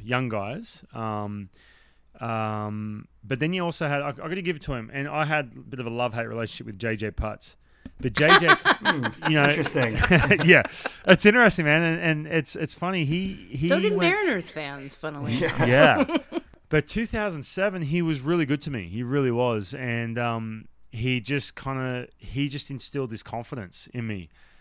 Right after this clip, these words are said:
Speaker 1: about how we do things here. And, and when we go out to pitch, this is how we do it, you know? Uh, all hands are in the air. No, sorry, I'm not gonna start singing that. But, um, that's an old song.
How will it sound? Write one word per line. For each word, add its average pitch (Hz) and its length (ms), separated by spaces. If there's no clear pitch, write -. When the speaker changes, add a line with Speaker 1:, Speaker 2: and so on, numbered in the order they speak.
Speaker 1:
about 120 240
how 127 220
we 123 100
do 123 180
things 127 280
here. 113 160
And, 110 100
and 123 160
when 120 100
we 143 120
go 151 120
out 139 120
to 117 80
pitch, 131 240
this 117 160
is 104 100
how 117 140
we 107 100
do 113 200
it, - 140
you 127 120
know? 135 200
Uh, 120 260
all 123 140
hands 131 300
are 131 80
in 135 100
the 127 140
air. 123 80
No, 104 140
sorry, 95 180
I'm 92 60
not 101 100
gonna 98 100
start 98 240
singing 107 160
that. 101 100
But, 131 240
um, 123 320
that's 127 240
an 117 60
old 104 200
song. 104 340